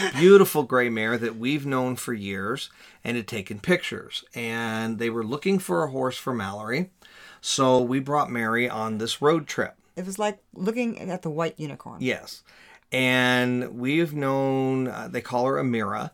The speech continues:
Speaker 1: We've known her to be very gentle, and she's, how old now? She's, what, fourteen, fifteen years old?
Speaker 2: Not quite that old.
Speaker 1: Yeah.
Speaker 2: Not quite that old.
Speaker 1: Yeah, a little younger than that.
Speaker 2: Mm-hmm.
Speaker 1: But we've known her s-, for a few years. We took pictures of her for Linda and Jerry.
Speaker 2: Mm-hmm.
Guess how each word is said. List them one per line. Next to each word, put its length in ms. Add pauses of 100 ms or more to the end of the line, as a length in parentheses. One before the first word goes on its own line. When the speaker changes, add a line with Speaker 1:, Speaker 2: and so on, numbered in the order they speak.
(400)
Speaker 1:
We've 200
known 280
her 180
to 120
be 260
very 260
gentle, 880
and 340
she's, 920
how 260
old 300
now? 300
She's, 440
what, 240 (300)
fourteen, 500
fifteen 360
years 180
old? 140
Speaker 2:
Not 200
quite 280
that 140
old. 280
Speaker 1:
Yeah. 300
Speaker 2:
Not 140
quite 200
that 120
old. 140
Speaker 1:
Yeah, 160
a 20
little 240
younger 320
than 140
that. 180
Speaker 2:
Mm-hmm. 200
Speaker 1:
But 180
we've 220
known 240
her 100
s-, 260 (180)
for 180
a 40
few 200
years. 260
We 80
took 220
pictures 340
of 140
her 80
for 180
Linda 260
and 140
Jerry. 380
Speaker 2:
Mm-hmm. 300